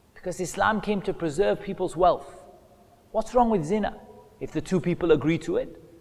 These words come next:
why should they, I mean, like they be, like they tell you on Facebook these days, why should love be a crime?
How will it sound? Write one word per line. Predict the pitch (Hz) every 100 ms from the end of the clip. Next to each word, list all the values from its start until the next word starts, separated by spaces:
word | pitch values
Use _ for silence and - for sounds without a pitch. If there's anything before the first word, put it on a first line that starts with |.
| - _ _ _ _ _
why | 185 220
should | 220 208
they, | 220 208 190 - -
I | -
mean, | 78 - - - - _ _ _ _ _ _ 143
like | 160 165
they | 175
be, | 160 165
like | 151 170 170
they | 160
tell | - 190
you | 180 156
on | 147
Facebook | 165 170 165 165 131
these | 160 131
days, | 175 156 120
why | 135 170
should | 165 165
love | 151 165 165
be | 165
a | 151
crime? | 170 156